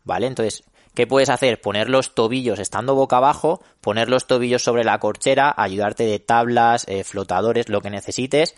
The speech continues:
para que tú solo tengas que sacar la cabeza y volver al sitio sin tener que realizar ningún movimiento, pero ya en posición horizontal. Algo tan sencillo como eso, sin movimiento, sin movimiento. Tendríamos que hacer un paso previo que es directamente apo-, eh, de pie en la piscina, coger aire por la boca,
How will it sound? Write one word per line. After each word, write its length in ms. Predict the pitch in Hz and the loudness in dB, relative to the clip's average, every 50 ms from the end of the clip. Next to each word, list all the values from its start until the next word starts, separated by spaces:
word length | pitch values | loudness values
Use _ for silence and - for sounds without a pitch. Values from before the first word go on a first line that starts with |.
| - _ _ | -18 _ _
para 220 | - 117 110 113 | 0 0 2 2
que 100 | - 113 | 0 -2
tú 240 | 107 - 143 147 165 - | -4 -2 -2 -2 -2 -2
solo 260 | - - 135 131 135 | -2 0 0 2 2
tengas 300 | 135 135 135 139 143 - | 0 0 0 0 0 0
que 280 | - - 135 151 165 - _ _ _ | 0 0 0 0 0 -4 _ _ _
sacar 440 | - - - 113 107 - 131 147 151 | -6 -2 0 0 2 2 2 4 4
la 100 | 151 151 | 2 2
cabeza 520 | - 143 123 104 110 107 - - 92 - - | 2 2 0 0 0 -4 -4 -4 -6 -4 -4
y 80 | - 117 | -2 0
volver 320 | 113 113 113 107 139 147 | 0 0 2 2 4 4
al 120 | 151 147 139 | 4 2 2
sitio 400 | - 135 135 - 165 170 170 - _ | 0 -4 -2 0 -2 -2 -2 -4 _
sin 300 | - - - 123 120 123 | -12 -10 -10 -8 -8 -4
tener 300 | - 123 123 131 135 - | -4 -2 -2 -2 -2 0
que 100 | - 151 | 0 0
realizar 380 | 143 143 147 143 - 147 147 | 2 2 0 2 2 0 0
ningún 400 | 143 127 120 110 - - 123 123 | 0 -4 -8 -10 -10 -10 -8 -4
movimiento, 580 | 123 127 120 113 110 110 110 107 104 101 120 - - | -2 -2 0 -2 -2 -4 -6 -6 -8 -10 -14 -20 -6
pero 180 | - 113 107 104 | -4 -2 -2 0
ya 200 | 104 104 104 117 | 0 0 0 0
en 80 | 131 | -2
posición 360 | 131 - 120 113 104 - 107 101 | -2 -4 -4 -4 -6 -8 -6 -6
horizontal. 600 | 107 104 104 - 90 87 87 - 98 92 90 - _ _ _ _ | -6 -6 -6 -8 -12 -16 -10 -10 -10 -10 -10 -14 _ _ _ _
Algo 240 | - 107 110 120 | -2 0 0 2
tan 140 | 123 123 120 | 0 0 -2
sencillo 360 | - 117 110 107 - 123 139 | -2 -4 -6 -4 -2 -2 0
como 200 | 135 117 107 117 | 0 0 -4 -4
eso, 100 | 113 104 - | -6 -6 -6
sin 240 | - - 117 113 110 | -6 -8 -6 -6 -4
movimiento, 680 | 110 113 107 98 92 95 107 131 156 156 - - - - _ _ _ | -2 -2 -2 -2 -4 -6 -4 -4 -4 -4 -6 -10 -12 -14 _ _ _
sin 200 | _ - - 107 | _ -12 -10 -8
movimiento. 580 | 101 101 98 95 98 107 117 120 113 143 - - _ _ _ _ _ _ _ _ _ _ _ | -6 -6 -6 -6 -6 -6 -8 -8 -8 -12 -18 -20 _ _ _ _ _ _ _ _ _ _ _
Tendríamos 440 | - 131 120 120 120 131 135 143 143 | -2 0 0 2 2 2 2 2 2
que 60 | 143 | 0
hacer 160 | 139 - 156 143 | 2 2 2 0
un 100 | 139 127 | 2 0
paso 260 | 135 131 127 135 127 | 0 0 0 0 0
previo 280 | 117 131 139 147 147 | 2 2 2 4 4
que 60 | 123 131 | 2 0
es 100 | 117 107 | 0 2
directamente 680 | 120 120 120 117 131 127 127 131 123 - 113 107 - - | 0 0 2 2 0 0 0 -2 -2 -2 -2 -2 -2 -2
apo-, 320 | - 110 113 - 107 110 | -2 -2 -2 0 -2 -2
eh, 340 | 90 104 101 101 98 95 95 92 | 0 0 0 0 0 -2 -2 -2
de 200 | 92 101 101 90 | -2 -4 -4 -2
pie 180 | - 113 117 | 0 0 0
en 80 | 123 127 | 2 2
la 140 | 123 117 - | 0 0 0
piscina, 400 | 120 113 - 127 127 131 135 131 | -2 -4 -4 -2 -2 -2 0 0
coger 320 | - 107 - - 120 117 | -2 -4 -2 0 0 2
aire 180 | 117 120 120 120 | 2 2 2 0
por 160 | 117 117 113 | 0 2 2
la 100 | 117 113 | 2 4
boca, 440 | 117 120 120 - 131 131 104 - | 2 2 2 2 2 2 0 -4